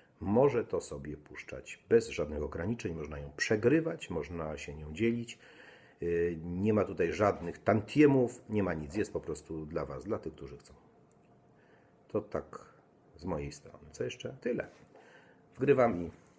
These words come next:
Żegnam się z wami wszystkimi. Raz jeszcze dziękuję wszystkim, którzy, którzy przybyli się spotkać ze mną. Jest mi bardzo miło. Naprawdę, dla mnie to jest, byłem bardzo wzruszony, bo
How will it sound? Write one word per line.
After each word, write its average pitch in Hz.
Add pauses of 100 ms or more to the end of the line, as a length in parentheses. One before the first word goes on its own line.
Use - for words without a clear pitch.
(200)
Żegnam 110
się 87
z 76
wami 78
wszystkimi. 90
Raz 104
jeszcze 92
dziękuję 82
wszystkim, -
którzy, 76
którzy 76
przybyli 71
się 73
spotkać 76
ze 107
mną. 110 (500)
Jest 92
mi 85
bardzo 90
miło. 73
Naprawdę, 82
dla 95
mnie 104
to -
jest, 85
byłem 90
bardzo 95
wzruszony, 87
bo 90